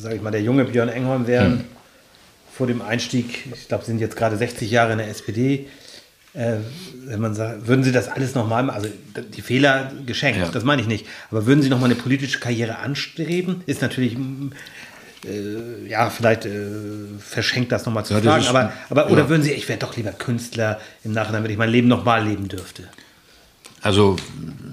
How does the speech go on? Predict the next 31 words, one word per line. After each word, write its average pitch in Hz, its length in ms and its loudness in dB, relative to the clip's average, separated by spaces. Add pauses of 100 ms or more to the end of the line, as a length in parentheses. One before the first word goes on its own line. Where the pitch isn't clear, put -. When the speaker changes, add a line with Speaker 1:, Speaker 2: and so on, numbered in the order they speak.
(440)
Speaker 2:
aus, - 260 -4
aus - 180 -2
heutiger 101 440 4
Sicht 90 320 -4
würde 95 220 4
ich 85 280 -4
immer 92 240 2
wieder 85 200 -2
Politik 82 460 -2
machen 76 300 -4
wollen, 82 260 -4
Speaker 1:
Okay. 110 160 -6 (460)
Speaker 2:
weil 87 180 0
die 85 300 0
Gesellschaft 90 600 0
lebt 98 300 2
davon, 90 320 0
dass 82 160 -4
Leute 87 280 -2
sich 76 200 -4
engagieren. 82 580 -2 (320)
Mhm. 98 260 -14
Das - 180 -6
muss 107 220 2
nicht 95 160 2
nur 90 160 2
direkt 76 360 -4
in 98 100 -2
der 95 100 2
Politik 92 500 -2
sein, 85 340 -2